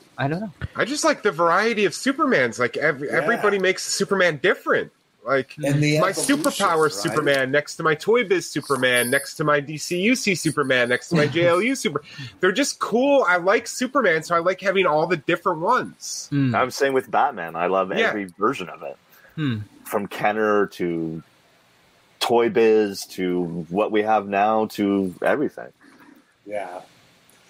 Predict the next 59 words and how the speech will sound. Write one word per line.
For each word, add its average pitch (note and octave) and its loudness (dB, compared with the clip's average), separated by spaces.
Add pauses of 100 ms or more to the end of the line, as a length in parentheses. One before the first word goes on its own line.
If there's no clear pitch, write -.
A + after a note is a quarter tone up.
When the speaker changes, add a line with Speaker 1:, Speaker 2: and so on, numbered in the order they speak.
(200)
Speaker 1:
I F3 2
was F3+ 2
Speaker 3:
Dude, - 2
Speaker 1:
wondering F#3 2
if E3 4
Speaker 3:
mine, E3+ -4
Speaker 1:
there's, E3 2
is D3+ 0
there G3 4
any G3+ 2
way F#3+ 4
Speaker 3:
mine's D3 2
Speaker 1:
of - -20
getting D#3 0
just C3+ 0 (160)
w-, A#2+ 0 (440)
maybe A#3 2
one F3 2
or E3 2
two, F3+ 0
maybe C#4 0
even A3+ 0
three D#3+ 2
definitive D3+ -2
ones? F#2+ -10 (140)
Speaker 4:
Well, F#2+ 0
then A#2 2
you're A#2 2
Speaker 1:
So A#2+ 4
Speaker 4:
not A2+ 2
Speaker 1:
that D3+ -16 (280)
Speaker 4:
a, G#2 -6
a - -4
collector A2 -2
then. D2+ -12 (180)
Speaker 1:
Oh, A#3 2
no, B3+ 0
we A3+ 2
don't A3+ 2
need C4+ 0
to C#4+ 2
be B3 2
Speaker 4:
And G#2 2
you A2 2
don't G#2+ 2
have G#2+ 2
a G2 0
Speaker 1:
collectors. - -8
Speaker 4:
sickness. F2 -6 (460)
Speaker 1:
<laughs> A#3 0
Oh, D3 4
that'd D3 0
be B2+ -2
great. A#2+ 0
Speaker 3:
Well, B3+ -2
no. C#4+ -6
Speaker 2:
I A3+ 2
already C#4 2
have G#3+ 2